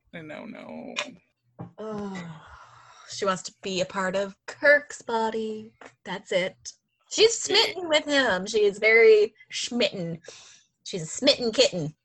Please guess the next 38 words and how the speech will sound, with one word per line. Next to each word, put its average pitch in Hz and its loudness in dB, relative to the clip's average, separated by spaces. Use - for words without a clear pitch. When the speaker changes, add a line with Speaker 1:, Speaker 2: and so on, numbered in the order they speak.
Speaker 2:
So - 4
he 311 2
does 254 4
offer 202 2
to 208 -2
walk 185 0
Speaker 1:
He's 202 -10
Speaker 2:
her 175 0
Speaker 1:
something. 151 -8
Speaker 2:
home. 156 -8
Something. 175 -2
Yeah. 160 0
You - -12
get 226 0
this 233 0
scene 214 -2
where 196 0
they 190 -4
do 190 -6
walk 180 4
home 165 -2
and 156 -8
he 170 -6
tries 190 -2
to 190 -6
hold 185 -2
her 190 4
hand 156 -4
and 160 -10
it's 254 0
all 262 2
very 294 2
cute 262 4
and, 247 -4
like, 269 0
lovey, 196 0
and 180 -6
they 170 -8